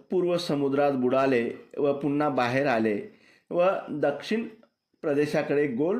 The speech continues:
फिरत गेले आणि पूर्वेला घडले त्याप्रमाणे तेथेही सर्व काही घडले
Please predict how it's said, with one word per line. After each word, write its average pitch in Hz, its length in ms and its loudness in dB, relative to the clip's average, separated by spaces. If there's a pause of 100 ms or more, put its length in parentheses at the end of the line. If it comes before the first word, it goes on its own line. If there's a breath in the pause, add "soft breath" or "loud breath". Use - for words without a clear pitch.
(140)
फिरत 120 280 0
गेले 107 360 0 (520 loud breath)
आणि 170 280 0
पूर्वेला 185 560 0
घडले 156 400 0
त्याप्रमाणे 143 680 0
तेथेही 139 500 -2
सर्व 123 340 -2
काही 117 180 0
घडले 95 420 -2